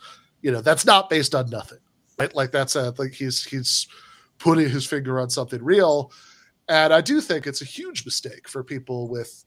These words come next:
let's just use the vague term progressive politics, to, um, to sort of be dismissive about that because, you know, so, you know, young, you know, who cares about, you know, who cares about them because they're privileged or whatever.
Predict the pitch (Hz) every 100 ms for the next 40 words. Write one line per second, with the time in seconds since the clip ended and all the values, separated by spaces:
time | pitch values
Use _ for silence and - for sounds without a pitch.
0 | _ 127 127 127 - 123 120 - 113 117
1 | 110 - 131 113 120 117 120 - 120 123
2 | 117 113 123 - - - - 127 113 113
3 | 123 123 113 107 107 107 _ - - _
4 | _ _ _ _ - 139 139 135 123 120
5 | 117 - 120 - 123 120 107 - 107 104
6 | - - 107 101 - - _ 104 98 101
7 | 117 _ _ _ _ - 104 98 _ 98
8 | 104 _ - 120 117 127 131 104 101 131
9 | 151 127 117 120 113 131 _ _ 123 110
10 | 123 127 117 110 113 110 113 113 117 117
11 | 120 127 117 113 107 127 120 113 120 110